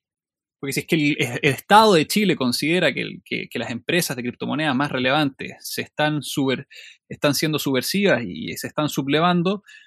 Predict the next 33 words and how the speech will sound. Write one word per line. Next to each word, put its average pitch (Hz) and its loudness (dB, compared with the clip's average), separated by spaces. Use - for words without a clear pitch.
eventualmente 151 2
podría 139 2
incluso 147 0
el, 117 -2
el 123 0
país 151 0
como, - -8
como 117 -8
Estado 165 -2
tomar 127 -2
una, 127 -2
una 135 0
política 120 -4
anticripto. 131 -4
Y, - -6
y, - -6
y 131 -4
en 127 0
ese 131 -6
sentido, 135 -6
en 123 -2
Buda, 156 0
si 131 -2
bien 175 2
creemos 147 4
en 123 4
el, 120 2
en, 123 -2
y 123 -6
estamos 131 -4
enamorados 117 0
de 110 -4
la 107 -6